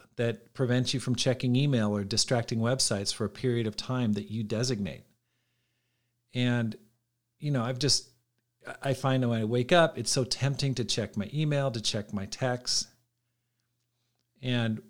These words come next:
I just, I've, I've got a, a really good app on my browser that I can just block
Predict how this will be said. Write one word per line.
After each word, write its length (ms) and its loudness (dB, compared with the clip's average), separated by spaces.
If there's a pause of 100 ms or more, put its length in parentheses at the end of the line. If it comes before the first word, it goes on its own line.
I 120 0
just, 260 0 (100)
I've, 220 0 (100)
I've 120 -6
got 180 0
a, 140 -2 (120)
a 120 -4
really 340 0 (340)
good 320 0
app 400 -2
on 140 0
my 300 2 (260)
browser 560 2 (1080)
that 120 4
I 80 6
can 180 0
just 440 2
block 360 4